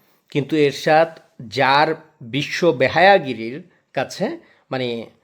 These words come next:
তার পায়ের নখের যোগ্য এরশাদ না। হুম, কারণ সে এত বড় বিশ্ব বেহায়া, যাকে প্রথমে হচ্ছে আন্তর্জাতিক খেলোয়াড় বলা হচ্ছিল, হুম,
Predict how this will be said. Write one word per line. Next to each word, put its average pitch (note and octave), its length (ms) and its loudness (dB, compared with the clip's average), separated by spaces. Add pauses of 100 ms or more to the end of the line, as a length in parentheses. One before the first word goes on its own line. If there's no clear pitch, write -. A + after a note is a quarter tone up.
(160)
তার D#3 180 0
পায়ের D#3+ 300 0
নখের D3 320 -2
যোগ্য D3+ 260 -2
এরশাদ A#2 360 -8
না। F#2 180 -20 (540)
হুম, C4 160 -12 (460)
কারণ C#3+ 140 -6
সে G3 360 -2
এত F3+ 200 -2
বড় G#3 180 2
বিশ্ব D3 280 -6
বেহায়া, A2+ 420 -10 (560)
যাকে D3 360 -2
প্রথমে D#3+ 340 -4
হচ্ছে D#3 220 -6
আন্তর্জাতিক E3 580 -4
খেলোয়াড় E3 360 0
বলা D#3 200 2
হচ্ছিল, C#3+ 500 -8 (280)
হুম, B3+ 160 -10